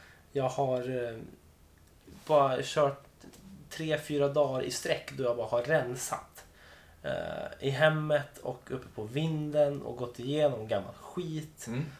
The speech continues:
Speaker 1: Och bara rensa, rensa, rensa, rensa, rensa, rensa, rensa. Eh, och, och du vet, det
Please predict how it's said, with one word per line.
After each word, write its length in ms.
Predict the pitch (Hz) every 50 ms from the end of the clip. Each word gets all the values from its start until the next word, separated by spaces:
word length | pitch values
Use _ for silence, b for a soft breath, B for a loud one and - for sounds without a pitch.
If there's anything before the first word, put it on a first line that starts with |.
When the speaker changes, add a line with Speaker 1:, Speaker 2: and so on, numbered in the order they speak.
| B B
Speaker 1:
Och 60 | -
bara 160 | 127 123 120
rensa, 520 | 123 135 143 143 131 117 110 - - - 113 113
rensa, 420 | 110 117 110 101 95 - - -
rensa, 400 | 101 107 101 95 98 - - -
rensa, 340 | - - - - - - -
rensa, 240 | - - - - -
rensa, 280 | - - - - - -
rensa. 180 | - - - B B B B B B B B B B
Eh, 180 | - 98 101
och, 440 | - - 143 135 123 120 117 - -
och 100 | 123 120 120
du 80 | 113 107
vet, 180 | 101 95 - - - - - - - - - -
det 380 | 139 127 120 120 117 120 117